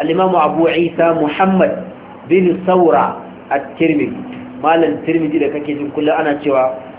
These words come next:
rawahu Tirmidhi, rawahu Tirmidhi. An haifa Al-Imamu Tirmidhi a shekara ta ɗari biyu da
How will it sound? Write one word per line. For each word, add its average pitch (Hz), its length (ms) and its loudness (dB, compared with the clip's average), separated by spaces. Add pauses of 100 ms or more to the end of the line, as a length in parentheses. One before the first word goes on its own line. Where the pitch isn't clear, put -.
(140)
rawahu 143 480 4
Tirmidhi, 139 400 0
rawahu 127 320 0
Tirmidhi. 113 320 -6 (800)
An 165 160 4
haifa 156 240 2
Al-Imamu 147 400 2
Tirmidhi 147 480 -2 (560)
a 117 220 0 (100)
shekara 147 480 0
ta - 60 -4 (100)
ɗari 151 240 0
biyu 160 120 -2
da 151 100 2